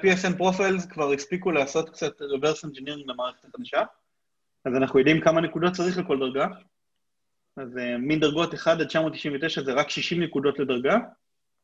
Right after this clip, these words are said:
שזה ארבע גביעי ברונז, זה ממש כלום, אתה משחק חמש דקות ויש לך את זה. ומשם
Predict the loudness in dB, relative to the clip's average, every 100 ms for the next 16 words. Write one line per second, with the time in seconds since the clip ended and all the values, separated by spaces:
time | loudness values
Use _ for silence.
0 | _ -8 -4 0 4 4 4 4 4 4
1 | 4 -2 -2 -6 -6 -4 -4 -6 -6 -2
2 | 0 -2 -6 -12 -12 -6 -6 -4 -8 -4
3 | -2 2 4 4 4 2 4 2 _ _
4 | _ _ _ _ _ _ _ -8 0 4
5 | 6 6 4 4 6